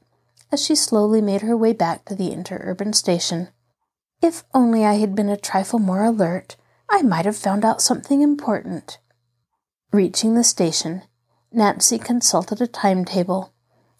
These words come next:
and found that a train for River Heights would leave in ten minutes. She bought her ticket and sat down to wait, discouraged at the turn her adventure had taken. "Well,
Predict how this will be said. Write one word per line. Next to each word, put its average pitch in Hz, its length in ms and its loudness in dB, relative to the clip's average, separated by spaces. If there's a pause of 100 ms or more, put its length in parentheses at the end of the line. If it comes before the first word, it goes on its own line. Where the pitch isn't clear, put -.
and 359 140 -4
found 208 340 2
that 240 120 -2
a 269 80 -2
train 220 340 0
for 240 160 -2
River 208 300 0
Heights 160 400 0
would 262 120 -2
leave 185 220 2
in 190 160 0
ten 202 320 -2
minutes. 175 540 -2 (640)
She - 180 0
bought 196 300 2
her 226 120 -10
ticket - 520 -8 (420)
and 285 140 -4
sat - 300 -2
down 180 260 -2
to 226 140 -2
wait, 170 480 -2 (640)
discouraged 196 920 0
at 196 140 -12
the 294 100 0
turn 226 440 -2
her 233 200 0
adventure 202 540 -2
had 214 200 -6
taken. 170 460 -6 (640)
"Well, 262 580 2